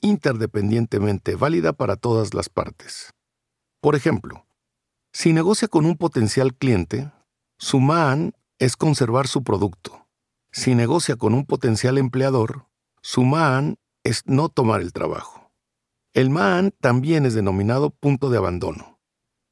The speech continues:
Si ninguna de las soluciones aceptables para la otra parte le ofrece un valor que supere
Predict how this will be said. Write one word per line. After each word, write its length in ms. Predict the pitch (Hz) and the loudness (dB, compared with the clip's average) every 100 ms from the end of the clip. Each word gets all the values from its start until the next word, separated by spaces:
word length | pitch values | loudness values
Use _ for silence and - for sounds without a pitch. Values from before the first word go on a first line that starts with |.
| _ _ _ _ _ | _ _ _ _ _
Si 180 | - 156 | 0 2
ninguna 400 | 156 147 208 226 | 2 4 2 4
de 80 | 190 | 2
las 140 | 147 | 0
soluciones 640 | - 113 110 - 143 147 120 | 0 -2 -2 0 0 0 -2
aceptables 720 | 104 101 - 123 98 92 - | -2 -2 0 0 0 -6 -6
para 240 | - 101 | -2 0
la 120 | 101 | 0
otra 220 | 120 143 | 0 -2
parte 540 | 113 123 107 - - - _ | -2 -2 -2 -8 -12 -14 _
le 120 | - 107 | -2 0
ofrece 300 | 143 139 165 | 0 -2 0
un 100 | 143 | 0
valor 360 | 127 127 123 | 2 2 0
que 100 | 117 | -6
supere 580 | 104 101 - 131 120 | -6 -6 -2 0 0